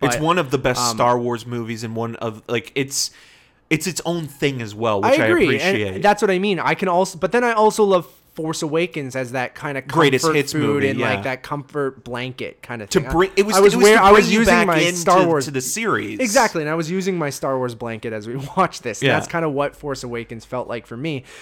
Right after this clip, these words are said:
Speaker 2: So with J J coming back in, and even the tone I get from the trailer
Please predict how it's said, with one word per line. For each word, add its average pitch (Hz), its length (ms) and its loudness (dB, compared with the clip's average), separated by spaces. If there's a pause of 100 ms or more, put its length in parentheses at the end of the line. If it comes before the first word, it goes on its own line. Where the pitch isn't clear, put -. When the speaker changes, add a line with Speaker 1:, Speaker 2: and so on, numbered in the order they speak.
(120)
Speaker 2:
So 208 480 4
with 180 220 -2
J 240 160 2
J 277 160 -2
coming 226 280 -6
back 151 280 -2
in, 196 120 2
and 165 120 -4
even 180 180 -2
the 175 80 -4
tone 165 300 -6
I 156 80 -6
get 143 180 -8
from 131 80 -14
the 123 120 -10
trailer 135 540 -4